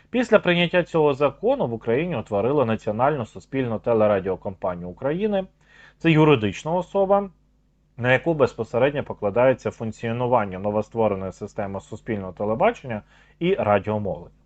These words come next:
Перший сезон українського радіо у форматі суспільного мовлення розпочався в вересні дві тисячі сімнадцятого року, а новий телевізійний сезон на каналі суспільного мовлення юа перший розпочався в жу-, в жовтні дві тисячі сімнадцятого року.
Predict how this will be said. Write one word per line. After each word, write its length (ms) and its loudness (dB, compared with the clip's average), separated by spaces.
Перший 300 4
сезон 400 0
українського 600 -2
радіо 380 2
у 180 -2
форматі 540 -2
суспільного 600 -6
мовлення 540 0
розпочався 680 0
в 60 0
вересні 440 4
дві 140 -4
тисячі 440 -8
сімнадцятого 680 -4
року, 300 -2
а 160 2
новий 520 0
телевізійний 640 2
сезон 420 -2
на 80 -6
каналі 440 -2
суспільного 580 -6
мовлення 400 -4
юа 320 4
перший 460 -4
розпочався 760 0
в 80 -6
жу-, 240 -8
в 60 -18
жовтні 400 0
дві 140 -10
тисячі 440 -10
сімнадцятого 640 -12
року. 240 -16